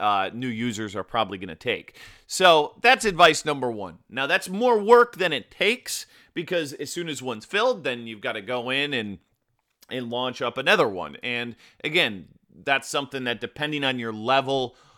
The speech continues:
of play, um, whether you've got the time to do, but it's something that, you know, again, is going to get you better opponents as opposed to firing up, you know, times ten or even times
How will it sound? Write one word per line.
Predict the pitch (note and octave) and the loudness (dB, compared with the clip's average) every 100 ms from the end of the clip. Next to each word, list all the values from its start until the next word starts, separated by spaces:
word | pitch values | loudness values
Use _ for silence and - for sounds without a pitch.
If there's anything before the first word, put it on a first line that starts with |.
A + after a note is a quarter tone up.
| _ - | _ -4
of | C#3+ A#2+ - | -4 -4 -12
play, | - C3+ C3+ E3 F#3 F#3+ - | -4 0 2 2 0 -4 2
um, | B2 B2 A#2+ A#2 A2+ A2+ - | 6 8 6 4 -2 -12 -8
whether | A#2 C3 | -4 -2
you've | B2+ A2+ | -4 -2
got | C3 B2+ | -2 -2
the | G#2+ | -6
time | - C3 B2+ | -2 -2 -2
to | G#2 | -6
do, | G2 D3+ F#3+ G3+ - | -2 2 2 -2 -4
but | C#3 B2+ - | -4 -4 -8
it's | B2 - | -12 -4
something | F3 E3 D#3 | -4 -4 -2
that, | D3+ C#3+ - _ _ _ _ | 2 2 0 _ _ _ _
you | C#3+ | -6
know, | C#3 C3 | -4 -4
again, | B2 C3+ | -4 -6
is | A#2 - | -6 -2
going | D#3 D3 | -2 0
to | |
get | A#2+ D#3+ E3 - | -4 -4 -4 -6
you | D3+ C#3+ C3+ - A2 G2+ | -6 -6 -6 -10 -20 -8
better | - D3+ D3 C3 | 0 0 2 0
opponents | - D3 D3 G#2+ C#2+ - - _ _ _ - | -2 -4 -4 -4 -12 -16 -16 _ _ _ -4
as | B2 B2 | -2 -2
opposed | A#2+ - C3 B2+ - | -6 -4 -2 -4 -6
to | A#2+ | -10
firing | - - C3 C3 B2+ B2 A#2 | -6 2 4 4 2 -2 0
up, | A#2 A2+ - - | 0 0 -8 -20
you | G#2+ A2+ | -12 -10
know, | G2+ F#2+ - | -10 -12 -14
times | - A2 G#2+ G2 | -10 -8 -8 -12
ten | - - G2+ G2 F#2+ | -14 -14 -12 -10 -10
or | F2+ _ - | -12 _ -16
even | B2 A2 | -12 -12
times | - G2+ G2 - | -10 -8 -10 -14